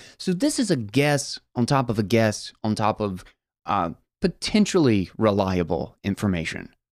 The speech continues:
This is not at all a situation where we have a list of miners and their exact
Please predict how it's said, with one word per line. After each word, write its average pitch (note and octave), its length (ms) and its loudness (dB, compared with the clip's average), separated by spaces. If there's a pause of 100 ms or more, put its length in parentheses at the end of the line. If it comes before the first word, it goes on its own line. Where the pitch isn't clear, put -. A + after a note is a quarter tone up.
(440)
This F#3 180 -2
is E3 140 -4
not F#3+ 340 2
at F3 80 0
all E3 200 4
a A#2 40 2
situation A2+ 640 0
where G2+ 140 0
we A#2 160 0
have C3 200 0
a A2+ 120 2
list B2+ 440 0
of B2 140 0
miners G#2 500 2 (220)
and A2+ 140 4
their A#2+ 160 2
exact A#2+ 600 -2